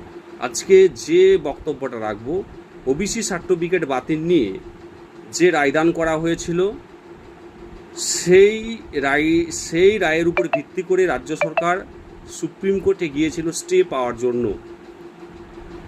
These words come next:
সেইটার সুপ্রিম কোর্টে আজ হিয়ারিং ছিল,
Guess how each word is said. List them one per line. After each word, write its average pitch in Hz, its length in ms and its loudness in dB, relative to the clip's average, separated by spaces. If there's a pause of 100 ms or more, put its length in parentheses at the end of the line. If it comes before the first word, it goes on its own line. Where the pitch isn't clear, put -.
(140)
সেইটার 220 680 4
সুপ্রিম 196 420 -2
কোর্টে 190 200 -2
আজ 170 240 0
হিয়ারিং 160 340 2
ছিল, 190 300 0